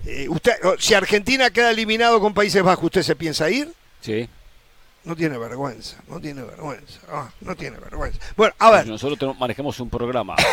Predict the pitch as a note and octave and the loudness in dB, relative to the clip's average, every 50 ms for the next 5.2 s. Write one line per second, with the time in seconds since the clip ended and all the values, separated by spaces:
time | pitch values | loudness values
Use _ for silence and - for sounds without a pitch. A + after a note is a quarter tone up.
0 | - A#3 F3+ E3+ C#3 F#2+ F#2 G#2 - _ _ - - - C3 C3+ B2 A2+ B2 A2+ | 0 -2 -2 -4 -8 -10 -14 -18 -20 _ _ -16 -12 -10 -8 -8 -6 -6 -6 -4
1 | A#2+ A#2 - D3 D#3+ - C#3 C#3 A#2+ - A#2 A2 A2 B2 C3+ B2 G2+ F#2 E2 D#2 | -6 -4 -2 -2 -2 -2 -4 -6 -6 -4 -4 -4 -2 -2 -2 -2 -2 -6 -10 -12
2 | - - - D#3+ C#3+ A#2+ G#2 - - _ _ _ A2+ A2+ B2 B2+ A#2 D#3+ A#2+ B2 | -12 -10 -8 -8 -8 -10 -12 -16 -20 _ _ _ -8 -6 -4 -4 -4 -4 -4 -2
3 | D3+ D3+ D3+ C3+ - G3 A3 A#3+ - - - A2 - - A2 A#2 B2 A#2+ G2+ - | -2 0 0 2 2 2 0 -2 -4 -6 -8 -10 -8 -8 -10 -10 -10 -10 -10 -10
4 | G2+ G2+ - - D3+ B2 - F3+ F#3 F#3 - D#3 E3 E3 - - G3 E3 D#3 E3 | -12 -8 -4 -4 -4 -4 -2 -4 -2 -2 -2 -2 -2 -2 -2 -2 0 0 0 0
5 | F3+ F3+ D3+ G#2 | 0 0 0 0